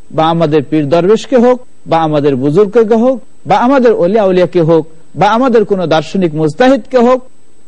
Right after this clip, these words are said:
তাকে আমরা হালাল হারাম বিধান দেওয়ার মালিক হিসেবে গ্রহণ করে নেই। এভাবেও মানুষ শিরকেও লিপ্ত হয়ে থাকে।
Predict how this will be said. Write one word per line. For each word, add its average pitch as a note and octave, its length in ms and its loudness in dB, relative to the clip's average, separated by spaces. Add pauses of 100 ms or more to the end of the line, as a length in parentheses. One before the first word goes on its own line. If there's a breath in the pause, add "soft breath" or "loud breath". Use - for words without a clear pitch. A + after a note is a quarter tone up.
তাকে D3+ 240 -6
আমরা A#2+ 280 -6
হালাল C3+ 360 0
হারাম C#3 440 -2
বিধান C3 400 -4
দেওয়ার A2 280 -2
মালিক A2 340 -4
হিসেবে E3+ 360 0 (600)
গ্রহণ C3 340 -2
করে C3+ 260 -2
নেই। A#2+ 240 0 (480)
এভাবেও B3 440 2 (800)
মানুষ C#3+ 280 0 (1400)
শিরকেও F3 440 -2
লিপ্ত A2 300 -6
হয়ে F#2+ 220 -6
থাকে। - 200 -16